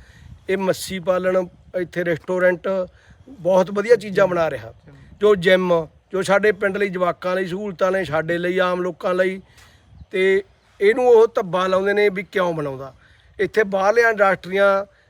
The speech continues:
ਜਦੋਂ ਕੋਈ ਲਾਉਣ ਦੀ ਗੱਲ ਕਰਦਾ, ਤਾਂ ਉਹਨਾਂ ਦੇ ਯੂਨੀਅਨਾਂ ਹੋ ਜਾਂਦੀਆਂ ਨੇ।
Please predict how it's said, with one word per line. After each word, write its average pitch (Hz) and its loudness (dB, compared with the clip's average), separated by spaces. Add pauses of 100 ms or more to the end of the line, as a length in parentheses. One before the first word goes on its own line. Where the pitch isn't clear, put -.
(160)
ਜਦੋਂ 185 -2
ਕੋਈ 208 -4
ਲਾਉਣ 190 2
ਦੀ 196 -6
ਗੱਲ 180 -2
ਕਰਦਾ, 185 -2 (160)
ਤਾਂ 190 -2 (100)
ਉਹਨਾਂ 202 -2
ਦੇ 214 2
ਯੂਨੀਅਨਾਂ 190 2
ਹੋ 156 0
ਜਾਂਦੀਆਂ 139 -8
ਨੇ। 139 -12